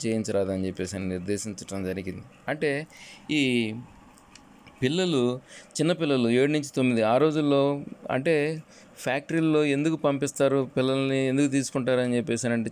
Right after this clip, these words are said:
చిన్న చిన్నవి అందించడానికి వస్తువుల్ని ఈ పిల్లల్ని, వాళ్ళని వినియోగించడం అనేది జరుగుతుంది. రెండోది, పెద్దలకు కూడా, అంటే వలస వచ్చినటువంటి వాళ్ళకి జరుగుబాటు లేక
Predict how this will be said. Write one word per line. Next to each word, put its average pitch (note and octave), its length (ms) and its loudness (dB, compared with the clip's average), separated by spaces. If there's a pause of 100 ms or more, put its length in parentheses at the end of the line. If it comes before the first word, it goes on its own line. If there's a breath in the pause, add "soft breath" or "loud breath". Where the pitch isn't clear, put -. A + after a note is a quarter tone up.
చిన్న B2 180 -2
చిన్నవి A#2 400 0 (340 loud breath)
అందించడానికి A#2+ 760 2
వస్తువుల్ని A2+ 540 0 (160)
ఈ A#2 100 0
పిల్లల్ని, G#2+ 440 0 (440)
వాళ్ళని G2+ 400 2
వినియోగించడం A2 640 0
అనేది G2 160 0
జరుగుతుంది. G2 400 -2
రెండోది, B2+ 480 0 (640 loud breath)
పెద్దలకు C3 340 2
కూడా, B2+ 360 2 (680)
అంటే C#3 220 0
వలస B2+ 340 0
వచ్చినటువంటి B2+ 500 0
వాళ్ళకి A2+ 280 2
జరుగుబాటు A2 540 2
లేక G2 500 0